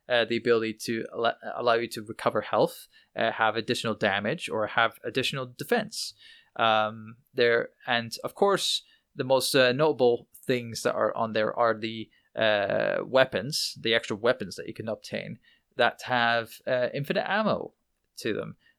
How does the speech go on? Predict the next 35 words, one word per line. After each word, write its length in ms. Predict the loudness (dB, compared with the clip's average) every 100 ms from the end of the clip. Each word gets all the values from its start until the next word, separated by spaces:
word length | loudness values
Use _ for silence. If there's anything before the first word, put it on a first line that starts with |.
| -2
Like, 180 | -2
for 100 | 0
example, 460 | 0 0 2 2 0 _ -8
the 120 | -4
rocket 440 | 0 0 2 0
launcher, 440 | 0 -2 -6 -8 -10 _
which 200 | -6 -6
is 100 | -4
the 180 | -4 2
only 360 | 2 2 -2
thing 240 | 0 0 0
that 160 | -2
people 260 | -4 -8 -8
would 160 | -8 0
care 240 | 0 0
about, 460 | -4 -6 -6 -10 -16 -20 _ _ _
myself 520 | -4 2 4 4 2
included. 520 | 0 0 -2 -4 -10 -14 _ _ _ 2
And, 420 | 6 6 2 -8 -12 -8 2
uh, 420 | 6 6 6 2 -2
so 720 | 2 6 6 6 2 0 2
I 180 | 4 4
just 240 | 0 0
basically 400 | 0 -2 -4 -4
did 160 | -2 -4
a 40 |
couple 320 | 0 -2 0
of 100 | -4
reruns 680 | -4 -8 -4 0 0 0 -8
through 500 | -8 -8 -6 -8 -8
some 220 | -4 -2 -2
of 40 |
my 120 | -4
saves 720 | -2 4 4 4 0 -6 -10 -6
that, 140 | -8